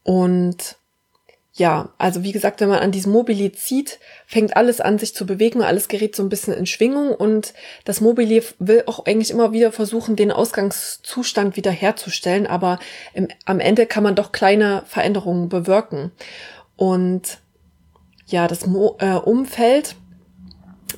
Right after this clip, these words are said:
ist ganz wichtig für, ja, wenn du dich weiterentwickeln willst, ähm, dann, dann schau dir doch mal dein Umfeld an. Wie,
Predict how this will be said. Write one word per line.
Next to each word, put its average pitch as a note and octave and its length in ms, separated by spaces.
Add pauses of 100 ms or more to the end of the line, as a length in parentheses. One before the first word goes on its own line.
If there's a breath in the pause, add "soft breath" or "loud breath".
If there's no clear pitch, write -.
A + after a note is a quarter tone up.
ist - 220
ganz G#3 340
wichtig G#3 500
für, G3+ 580 (120)
ja, F3+ 300 (260 loud breath)
wenn G3+ 100
du G3 60
dich F#3+ 200
weiterentwickeln G#3+ 720
willst, - 420
ähm, G3 400
dann, G3 220 (420)
dann G3 180
schau A3 160
dir A3+ 120
doch G#3+ 160
mal F#3+ 160
dein F3+ 180
Umfeld G#3+ 460
an. F3 280
Wie, G#3+ 340